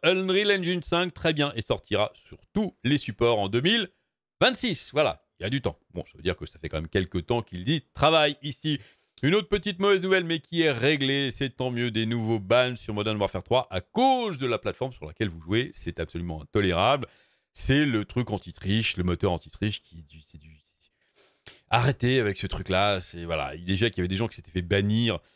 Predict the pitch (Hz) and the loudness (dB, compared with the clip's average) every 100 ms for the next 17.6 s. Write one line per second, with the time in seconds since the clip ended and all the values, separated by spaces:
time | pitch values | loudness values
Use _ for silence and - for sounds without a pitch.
0 | _ _ 104 104 98 90 104 117 - 98 | _ _ 2 2 2 0 2 2 0 -4
1 | 98 92 85 85 101 170 190 170 107 110 | -2 -2 0 0 2 2 2 2 0 0
2 | 117 127 113 95 90 98 98 - 123 - | 2 2 2 -2 -2 0 0 -2 -8 -2
3 | 92 98 101 110 117 - 80 82 110 - | 0 0 0 0 0 -4 -12 -4 -4 -2
4 | 87 78 76 120 104 98 - 104 87 87 | -6 -6 -2 -2 0 0 -2 -4 -4 0
5 | 104 - _ _ _ - 82 85 - 107 | -2 -4 _ _ _ -8 -2 -2 0 0
6 | 101 82 90 92 104 110 110 101 87 80 | 2 0 0 0 2 2 0 0 -4 -6
7 | 90 - 87 101 110 101 87 92 92 104 | -14 -14 -4 0 0 -2 -4 -2 0 -2
8 | 101 90 92 95 104 - 131 107 98 131 | 0 -2 -2 -2 -4 0 0 2 2 2
9 | 120 _ _ _ 98 127 139 127 135 117 | 0 _ _ _ 0 2 2 2 0 0
10 | 117 - 123 98 101 117 104 92 - 98 | -4 -2 -2 -2 -2 -4 -4 -4 -2 -2
11 | - 104 95 90 - 220 - - 71 87 | -2 0 0 0 0 0 0 -2 -2 0
12 | 147 90 - - 101 101 90 82 82 90 | 0 -2 -12 -8 -6 -4 -2 -2 -2 -2
13 | 110 113 - 117 98 92 101 92 143 135 | -2 -2 -2 0 0 -2 0 2 0 0
14 | 117 160 196 165 139 147 143 135 147 - | -6 -4 -4 -4 -4 -4 -2 -4 -4 -2
15 | 139 139 - 131 110 202 - 98 101 117 | -2 -2 -2 -2 -2 -4 -4 -4 -4 -4
16 | 85 80 - 82 - - - 85 107 104 | -8 -14 -6 -6 -6 -12 -8 0 2 4
17 | 113 - 85 113 180 214 | 2 0 -2 2 2 0